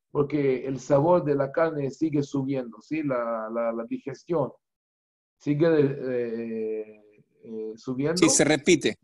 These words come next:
Speaker 2: se va
Speaker 1: Se
Speaker 2: repitiendo.
Speaker 1: repite. Sí, I'm thinking of, uh, regurgitate. I'm, I'm wondering si hay, hay una palabra igual en espa-, en español. En todas maneras, dicen, de-, decían, "Bueno, entonces tenemos el queso duro,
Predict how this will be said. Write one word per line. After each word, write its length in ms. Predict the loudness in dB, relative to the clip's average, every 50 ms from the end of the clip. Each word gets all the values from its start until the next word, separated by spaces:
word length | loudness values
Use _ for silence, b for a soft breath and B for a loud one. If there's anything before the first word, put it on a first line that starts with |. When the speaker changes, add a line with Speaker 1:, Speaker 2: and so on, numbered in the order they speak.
| -4 -4 -2
Speaker 2:
se 200 | 0 0 2 4
va 120 | 4 6
Speaker 1:
Se 80 | 6 6
Speaker 2:
repitiendo. 480 | 4 4 6 6 4 2 2 2 -4
Speaker 1:
repite. 220 | -6 _ -18 -20 _ _ _ -8
Sí, 120 | -6 -2 0
I'm 220 | 0 0 0 -2
thinking 280 | -4 -6 -4 -4 -2 0 0
of, 140 | 0 0 4
uh, 240 | 2 2 4 2 0
regurgitate. 600 | 0 2 4 4 4 4 0 -6 -8 -8 -6 -4 -2
I'm, 180 | -4 -4 -4 -12 _ -8 -8
I'm 80 | -6
wondering 320 | -4 -4 -6 -4 -6 -8 -8
si 140 | -8 -6 -4
hay, 200 | -2 -2 -2 -4
hay 240 | -4 -4 -4 -4 -4
una 240 | -4 -4 -4 -6 -6
palabra 360 | -4 -4 -2 -2 0 0 -2
igual 380 | -4 -4 -4 -2 -2 -2 -2 -4 _ _ _ _ _ _ _ _ -16
en 140 | -12 -10 -8
espa-, 340 | -8 -8 -8 -8 -8 -8 -8
en 320 | -10 -12 -12 -12 -12 -12 -14
español. 540 | -14 -14 -14 -16 -14 -8 -4 -2 -2 -2 -4
En 100 | -6 0
todas 180 | 2 2 4 4
maneras, 460 | 2 0 2 2 2 2 0 -2 -6 _ _ _ _ _
dicen, 680 | -8 -4 -2 -2 -2 0 -2 -2 -2 -2 -4 -8 -12 -14 _ -20 _ _ _ _ _ _
de-, 340 | -12 -6 -6 -6 -4 -6 -6
decían, 380 | -6 -4 -4 0 0 0 0 2
"Bueno, 260 | 0 0 0 0 -2
entonces 360 | -2 -2 -2 0 0 -2 -2
tenemos 380 | -2 -2 -2 2 2 4 2 2
el 100 | 0 0
queso 340 | -2 -2 0 0 0 0
duro, 560 | 4 6 6 6 6 6 4 2 0 -2 -8